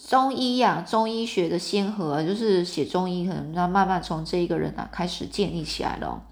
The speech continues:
所以呢，他有一些著作啊，《内经》《外经》啊，哦，还有一本叫《南经》啊，很难的难哦，《南经》啊，哦，所以呢，这些呢，呃，哦，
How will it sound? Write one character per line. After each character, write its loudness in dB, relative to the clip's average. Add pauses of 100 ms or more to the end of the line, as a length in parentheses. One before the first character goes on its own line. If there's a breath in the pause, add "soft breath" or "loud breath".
(1200 loud breath)
所 4
以 6
呢， 4
他 6
有 6
一 2
些 2
著 2
作 2
啊， -4 (200)
《内 2
经》 -2
《外 6
经》 -6
啊， -4 (680 loud breath)
哦， 6
还 4
有 6
一 6
本 -2
叫 0 (160)
《南 -4
经》 -2
啊， 6
很 2
难 2
的 -2
难 -2
哦， -2
《南 0
经》 -4
啊， -4 (480 loud breath)
哦， 4
所 -4
以 0
呢， -4 (340 soft breath)
这 0
些 4
呢， 2 (300)
呃， 0
哦， 2